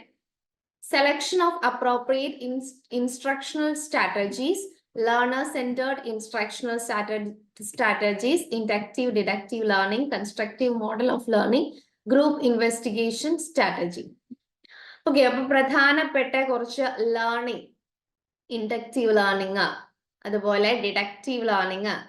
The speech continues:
ഇതൊക്കെ നമുക്ക് ഇമ്പോർട്ടന്റ് ആയിട്ട് പഠിക്കാനുള്ളതാണ്. ella എക്സാമിനും ചോദിക്കാറുള്ളതാണ്. namukku കുറച്ച് confusions varum ആ oru topic kaanumbo.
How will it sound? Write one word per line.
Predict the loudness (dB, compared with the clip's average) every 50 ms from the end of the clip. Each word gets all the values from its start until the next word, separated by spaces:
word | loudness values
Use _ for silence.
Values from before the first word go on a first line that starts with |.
| -6
ഇതൊക്കെ | -6 -6 -2 -2 -2
നമുക്ക് | -2 0 -2 -2 0 0
ഇമ്പോർട്ടന്റ് | 0 0 0 0 0 0 0 0 0 0 0
ആയിട്ട് | 0 0 -2 -2 -2
പഠിക്കാനുള്ളതാണ്. | 0 0 0 0 0 0 0 2 0 0 2 2 2 0 0 -2 -4 -4 -4
ella | -6 -4 -4 -2 0 0 -2
എക്സാമിനും | -2 -2 -4 -4 -4 -2 -2 -4 -4 -4 -6
ചോദിക്കാറുള്ളതാണ്. | -6 -6 -6 -6 -4 -6 -4 0 2 2 2 2 2 0 0 -2
namukku | -4 -4 -6 -8 -6 -6
കുറച്ച് | -6 -6 -6 -4 -4
confusions | -4 -4 -4 -4 -2 -2 0 0 0 2 2 2 2 2
varum | 2 2 2 2 2 2 2
ആ | 2 2
oru | 2 0 0
topic | -2 -2 -2 -4 -4 -6 -8 -6 -2
kaanumbo. | 0 2 2 2 0 0 2 2 2 2 2 -2 -8 -14 -18